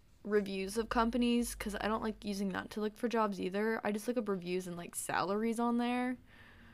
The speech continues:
Um, but I use Indeed a lot. I like using Indeed better than LinkedIn, but I go on LinkedIn almost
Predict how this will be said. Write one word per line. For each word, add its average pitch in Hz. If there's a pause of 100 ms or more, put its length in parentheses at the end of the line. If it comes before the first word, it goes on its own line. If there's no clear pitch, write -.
(440)
Um, 156
but 220
I 240
use 285
Indeed 226
a 220
lot. 214 (100)
I 202
like 262 (180)
using 226
Indeed 190
better 190
than 190
LinkedIn, 202
but 196
I 208
go 302
on 269
LinkedIn 185
almost 180